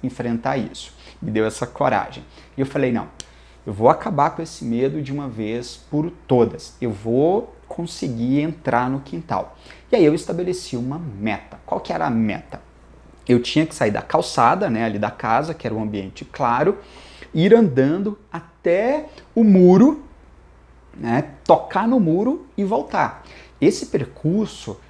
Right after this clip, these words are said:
é, como era muito grande o quintal, dava assim uns dez metros, entendeu? E à noite, como eu falei, era completamente escuro.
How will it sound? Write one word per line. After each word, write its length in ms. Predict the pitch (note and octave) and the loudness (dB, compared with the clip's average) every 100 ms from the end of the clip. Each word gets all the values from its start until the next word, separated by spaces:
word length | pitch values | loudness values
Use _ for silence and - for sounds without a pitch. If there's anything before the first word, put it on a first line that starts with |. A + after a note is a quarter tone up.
| - | -16
é, 80 | A2+ | -14
como 280 | - D3 E3 | -4 -2 0
era 120 | D#3 | 0
muito 360 | A#2+ C3+ G3 | 0 -2 0
grande 320 | C3 B2 A#2+ A2+ | 0 0 0 -6
o 40 | |
quintal, 540 | - G#2 G#2 A#2+ C#3 | -12 -8 -2 0 0
dava 240 | G#2+ G#2+ D#3+ | -2 -2 -4
assim 320 | - - B2+ | -6 -2 -2
uns 420 | G2+ G2+ F#2+ - - | -2 -8 -10 -12 -8
dez 520 | G#2+ A#2+ C3+ B2+ A2 | 0 2 4 2 -2
metros, 760 | G2+ F#2+ - - - - - - | -6 -6 -8 -16 -20 -20 -20 -20
entendeu? 460 | - - - A#2+ C3+ - - - | -20 -20 -12 -12 -12 -16 -20 0
E 100 | D3 | 4
à 80 | G#3 | 6
noite, 440 | C#3 C3 G3 F3+ | 6 6 6 2
como 120 | B2 C3+ | -6 -6
eu 60 | |
falei, 180 | C3+ B2 | -2 -2
era 140 | A2+ | -2
completamente 1080 | A2+ C#3 B2 C3+ D3 - A#2+ A2+ C3 - - D#3 | -4 -6 -6 -4 -4 -6 -6 -4 -4 -6 -10 -10
escuro. 680 | - - - B3+ G3 - | -10 -4 2 4 4 -2